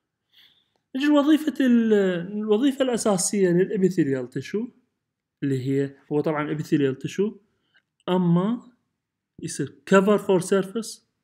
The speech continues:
أو lining for cavity، يعني أما يغلف لي السطوع، السطوح، أو شو يسوي؟ أو ي-، يبطن التجاويف، يعني يغلف السطوح مثل الجلد الخارجي، مثل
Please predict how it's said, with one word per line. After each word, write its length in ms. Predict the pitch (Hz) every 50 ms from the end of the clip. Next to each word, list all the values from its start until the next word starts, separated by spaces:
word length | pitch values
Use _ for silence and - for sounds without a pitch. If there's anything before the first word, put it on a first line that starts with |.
| _ _ _ _ _ _ _ _ -
أو 200 | 160 165 170 160
lining 340 | 160 170 190 208 208 208 180
for 200 | 190 - 160 139
cavity، 540 | - - 165 160 151 143 135 - - - 113 - _ _ _ -
يعني 340 | 139 120 120 120 - 139
أما 260 | 151 165 165 151 135 123
يغلف 480 | 120 120 139 147 160 185 208 202 -
لي 360 | 220 214 196 185 175 - - _ _ _ _ _ _ _ -
السطوع، 680 | 165 160 - - 165 160 - 131 131 151 190 233 - - - - _ _ _ _ _ _ _ _ -
السطوح، 720 | 165 - - 160 147 - 165 160 180 220 226 - - - _ _ _ _ _ _ -
أو 460 | 165 170 185 196 220 240 240 - - _ _ _ _ _ _ _
شو 140 | - 190
يسوي؟ 480 | 190 185 185 185 170 170 185 202 208 208 - _ - -
أو 200 | 147 165 180 180
ي-، 220 | 185 185 - - _ -
يبطن 560 | 147 147 143 135 147 190 196 190 - 240 233
التجاويف، 800 | 226 202 - - 175 139 147 143 135 131 131 131 123 113 - - _ _ _ _ _ -
يعني 240 | 135 123 120 127 131
يغلف 500 | 127 131 151 151 160 160 156 147 - -
السطوح 560 | 147 139 131 135 - 139 - 190 208 208 -
مثل 180 | 180 175 - 151
الجلد 440 | 131 120 117 147 143 156 190 190 185
الخارجي، 580 | 175 165 - - 135 135 135 143 143 170 202
مثل 300 | 196 175 170 - 143 127